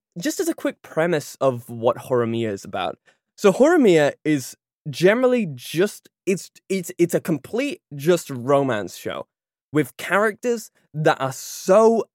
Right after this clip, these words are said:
adult. <laughs> It's, it's handled so maturely that it's kind of a fre-, uh, like, a breath of fresh air to the, "Oh no, he grabbed my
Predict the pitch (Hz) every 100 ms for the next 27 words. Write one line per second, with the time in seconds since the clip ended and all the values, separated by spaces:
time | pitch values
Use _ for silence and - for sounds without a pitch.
0 | _ - 143 123 - 131 101 - - 554
1 | 554 554 587 571 - _ - 370 370 339
2 | - 202 202 - 277 240 220 - _ _
3 | - 208 - - 208 247 277 269 220 -
4 | - - 190 214 233 208 - - 175 160
5 | 180 226 277 - - - 208 190 - -
6 | 220 294 330 262 - - _ 160 185 -
7 | 156 151 147 127 - 127 151 151 127 -
8 | 131 127 - 120 113 127 135 - 123 139
9 | - 339 339 349 339 349 349 415 381 381
10 | 359 359